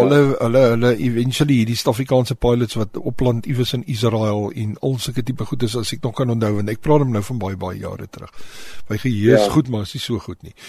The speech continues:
Speaker 1: So, <laughs> die ding is, maar ek het hierdie boek ook gelees, maar hulle sê altyd Suid-Afrikaanse pilots het van die beste opleiding gehad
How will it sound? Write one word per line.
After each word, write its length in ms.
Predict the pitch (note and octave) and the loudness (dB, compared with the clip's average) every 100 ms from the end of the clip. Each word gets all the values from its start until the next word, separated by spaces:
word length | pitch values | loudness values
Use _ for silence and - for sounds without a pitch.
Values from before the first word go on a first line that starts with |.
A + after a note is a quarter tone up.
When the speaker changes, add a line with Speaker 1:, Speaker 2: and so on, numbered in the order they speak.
| - - | -10 -8
Speaker 1:
So, 220 | - D#3 | 0 2
<laughs> 680 | C3 C3 G#2+ B2+ - - - | 4 4 4 2 -2 -14 -2
die 140 | C#3 | 0
ding 240 | A#2+ B2 C3 | 4 4 4
is, 200 | C#3+ C3 | 2 2
maar 100 | C#3+ | 2
ek 100 | - | 2
het 100 | D3+ | 2
hierdie 180 | D3+ C3 | 4 2
boek 180 | B2+ A2+ | 2 0
ook 120 | C3 | 0
gelees, 340 | - A#2+ A2 G#2 | 0 0 0 0
maar 120 | A#2 | 0
hulle 120 | A#2+ | 0
sê 160 | C#3 C4+ | 0 2
altyd 460 | C#4 A#3 G#3+ A3 F3+ | 2 4 2 2 2
Suid-Afrikaanse 1000 | G3 - D#3+ - F3 F#3+ A3 G#3 G3+ | -2 -2 -4 -4 -4 0 0 0 0
pilots 580 | F#3 - A2 G#2+ A2+ - | -2 0 0 2 -2 -4
het 180 | G2 - | -4 -4
van 100 | D3+ | -2
die 100 | C#3 | -4
beste 420 | G2+ F2+ - F#3 | -4 -6 -4 -4
opleiding 640 | - A2+ C3 A#2+ A#2 A2 | -4 -4 -2 0 -2 -4
gehad 400 | G2 G2 F#2 E3 | -4 -4 -4 -6